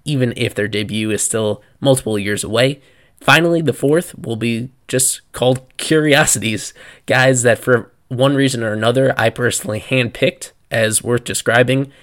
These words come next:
Uh, none of whom are among the conventional top thirty Marlins prospects overall, but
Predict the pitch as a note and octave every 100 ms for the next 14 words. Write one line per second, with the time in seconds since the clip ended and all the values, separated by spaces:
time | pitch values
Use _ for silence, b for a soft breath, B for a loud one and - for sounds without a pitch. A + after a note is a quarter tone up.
0 | b b b - G#2 - - B2+ D3 C3
1 | C#3+ B2+ A#2+ - A2 G#2 - A#2 A2 G#2+
2 | G#2+ - F2+ - _ - - A#2+ C3 -
3 | A2+ G#2+ - A#2+ A#2+ - C3 A#2+ A#2 A#2
4 | G#2 - D3 C#3+ C3+ A#2 A#2 A#2+ D3+ F#3
5 | G3+ - b b b - A#2 A2